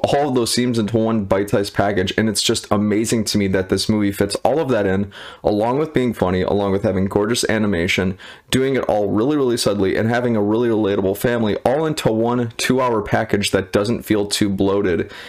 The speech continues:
and feels pretty adequately paced throughout. They do a good job of kind of visiting each family member's struggle. The fact that it kind of goes through each one of them, it allows you as the audience to kind of draw your own relations to them.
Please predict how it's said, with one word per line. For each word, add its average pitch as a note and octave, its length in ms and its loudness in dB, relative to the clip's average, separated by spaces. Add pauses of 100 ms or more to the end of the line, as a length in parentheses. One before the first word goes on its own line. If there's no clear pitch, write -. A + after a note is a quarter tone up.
(140)
and A2+ 180 0
feels G#2 440 0
pretty A#2+ 520 0
adequately G2+ 540 0
paced F#2+ 400 -2
throughout. G#2 520 0
They D#3 140 0
do F#3 200 0
a - 20 -2
good F3 140 0
job E3 240 0
of C#3 100 -2
kind F3+ 180 0
of C3+ 60 -2
visiting D3+ 440 0
each D3+ 240 0
family D3+ 340 0
member's C#3 520 0 (180)
struggle. C3+ 520 0
The A#2+ 80 0
fact D3+ 260 2
that E3+ 120 2
it C3+ 80 -2
kind D3 140 2
of A2 120 -2
goes B2+ 260 2
through B2 220 0
each A#2 260 0
one A2 200 2
of A#2 100 0
them, G2+ 300 0
it A2+ 100 2
allows A2 400 0
you A2 140 2
as A2+ 100 -2
the - 140 2
audience G#2+ 380 0
to G#2+ 100 2
kind G#2+ 260 -2
of G2 120 -2
draw G2+ 260 0
your G2+ 220 0
own G2+ 140 0
relations G2 540 0
to C#3 120 2
them. A#2 120 0